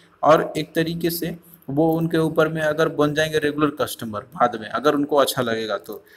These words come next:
तो इससे क्या होता है ना कि एफिशिएंसी भी बिजनेस की बढ़ेगी और प्रोडक्टिविटी भी बढ़ेगी, क्योंकि अगर प्रोडक्ट जब वो लॉन्च कर रहे हैं और उसका जब प्राइस वो डिसाइड कर देते हैं अपने अकॉर्डिंग, लेकिन वो जो है उतना उसका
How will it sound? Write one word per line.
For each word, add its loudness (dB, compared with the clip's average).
तो 0
इससे -2
क्या 2
होता 2
है 0
ना -2
कि -2
एफिशिएंसी -4
भी -4
बिजनेस -2
की -4
बढ़ेगी 0
और 0
प्रोडक्टिविटी -2
भी 0
बढ़ेगी, -8
क्योंकि 0
अगर 4
प्रोडक्ट 4
जब 0
वो 0
लॉन्च 4
कर 2
रहे -4
हैं -8
और 4
उसका -2
जब 0
प्राइस 4
वो -4
डिसाइड 0
कर 2
देते 0
हैं 2
अपने 0
अकॉर्डिंग, -4
लेकिन -2
वो 0
जो -2
है 0
उतना -2
उसका 0